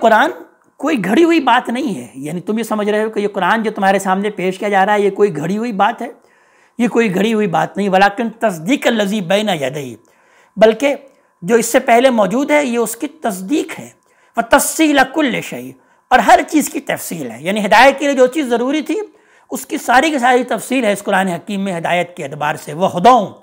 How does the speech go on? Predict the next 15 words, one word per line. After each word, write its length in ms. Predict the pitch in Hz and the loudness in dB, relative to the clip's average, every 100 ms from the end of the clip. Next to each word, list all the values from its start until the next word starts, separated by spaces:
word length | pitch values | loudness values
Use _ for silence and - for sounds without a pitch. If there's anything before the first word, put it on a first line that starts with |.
| _ _ _ _ _ - | _ _ _ _ _ -4
ورحمۃ 560 | 202 214 214 220 214 277 | 2 4 4 2 0 0
لقوم 460 | 240 214 - 214 240 | 0 -2 0 0 0
یؤمنون، 720 | 254 185 165 151 185 254 247 - _ _ _ _ _ | 0 -2 -6 -6 -4 -2 -2 -6 _ _ _ _ _
اور 200 | 226 233 226 | 6 6 4
ان 140 | 226 226 | -4 -4
لوگوں 240 | 208 233 | -2 -4
کے 160 | 220 208 | -4 -4
لیے 320 | 202 214 254 - _ - | -4 -4 -8 -10 _ -6
ہدایت 400 | 180 170 247 277 | 0 2 2 0
ہے 180 | 202 226 - _ _ _ - | -4 -4 -8 _ _ _ 2
اور 120 | 233 | 4
رحمت 440 | 214 202 294 - | 4 2 2 2
ہے 120 | 196 | 0
جو 140 | 214 202 | 0 -2
کہ 180 | - | -2